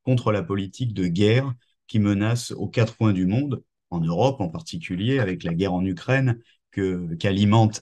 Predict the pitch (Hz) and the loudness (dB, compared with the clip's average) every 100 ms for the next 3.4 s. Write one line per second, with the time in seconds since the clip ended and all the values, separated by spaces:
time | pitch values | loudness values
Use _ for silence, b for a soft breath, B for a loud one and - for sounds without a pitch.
0 | - 110 98 - 107 107 101 92 90 101 | -2 0 0 -2 -4 -2 -2 -4 -4 -4
1 | 101 92 82 90 - 113 110 - - 98 | -2 -6 -8 -10 -2 0 0 -2 -4 -4
2 | 87 b b b - 85 82 76 80 104 | -4 b b b -4 -2 -4 -4 2 4
3 | 117 147 151 127 | 4 2 0 -2